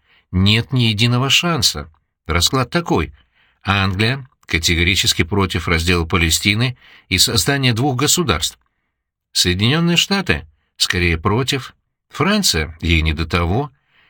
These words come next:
Китай проголосует так же, как Англия и Америка. Арабские страны, разумеется, против.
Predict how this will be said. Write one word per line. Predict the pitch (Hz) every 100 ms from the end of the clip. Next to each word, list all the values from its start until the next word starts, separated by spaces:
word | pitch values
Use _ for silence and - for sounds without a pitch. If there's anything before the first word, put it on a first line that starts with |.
| _ -
Китай | - 117 - 196 190 170 _ _
проголосует | - 90 104 107 131 127
так | - 147
же, | 104
как | 120 120 -
Англия | 131 139 127 147
и |
Америка. | 165 147 76 76 76 - _ _ _ _
Арабские | - 76 82 - 90
страны, | - 101 92
разумеется, | 95 101 135 147 -
против. | 175 180 - 82 -